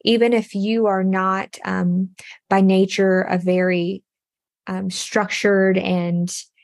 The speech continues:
agenda-oriented type person, do that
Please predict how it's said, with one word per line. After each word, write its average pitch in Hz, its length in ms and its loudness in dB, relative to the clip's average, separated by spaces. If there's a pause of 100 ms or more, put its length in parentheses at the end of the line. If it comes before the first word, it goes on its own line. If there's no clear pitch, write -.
(360)
agenda-oriented 185 1400 2
type 180 300 -4
person, 226 720 -2 (760)
do 220 300 0
that 196 520 0